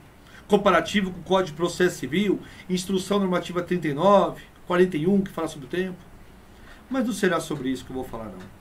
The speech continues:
Eu quero falar sobre você. É. Porque conversando com o Alê, que a gente conversa de diversos assuntos, mas conversamos muito sobre concursos e sobre os nossos alunos. Eu já tive alunos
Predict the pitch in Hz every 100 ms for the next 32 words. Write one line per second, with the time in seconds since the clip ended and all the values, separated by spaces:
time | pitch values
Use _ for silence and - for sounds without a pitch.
0 | - - - - - - 143 135 175 165
1 | 160 160 - 156 156 151 208 196 - -
2 | - - - - 127 131 92 - - -
3 | - - - - 214 202 254 254 - 269
4 | 233 - 285 196 190 147 170 180 - -
5 | - 254 302 233 196 208 214 208 165 180
6 | 190 220 - - - 196 - 180 135 -
7 | - - - - - - 247 302 311 254
8 | 262 202 214 262 - 190 175 190 196 185
9 | 214 233 262 226 262 220 208 208 220 220
10 | - 220 151 131 - - - - - -
11 | - - - 240 285 - 262 202 156 190
12 | 135